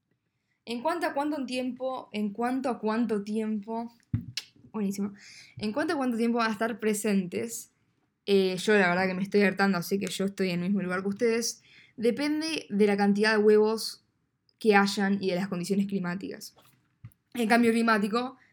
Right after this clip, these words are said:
que es un tema del que yo, la verdad que sé bastante, y podemos hablar en un próximo capítulo, está corriendo los límites de temperatura y preci-, y precipitación. Por ende, es difícil calcular cuántos días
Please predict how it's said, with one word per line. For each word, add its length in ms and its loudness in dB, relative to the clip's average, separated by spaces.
que 80 -6
es 80 -2
un 100 0
tema 220 2
del 120 2
que 80 0
yo, 340 -2
la 100 0
verdad 180 2
que 180 -4
sé 200 -2
bastante, 540 0
y 140 -6
podemos 400 0
hablar 260 2
en 80 -4
un 60 -6
próximo 320 -2
capítulo, 500 2
está 300 0
corriendo 320 -2
los 100 2
límites 340 0
de 80 -2
temperatura 540 -2
y 40 -2
preci-, 340 -10
y 260 -6
precipitación. 1600 -8
Por 200 6
ende, 480 2
es 140 0
difícil 720 -4
calcular 480 2
cuántos 300 -2
días 640 0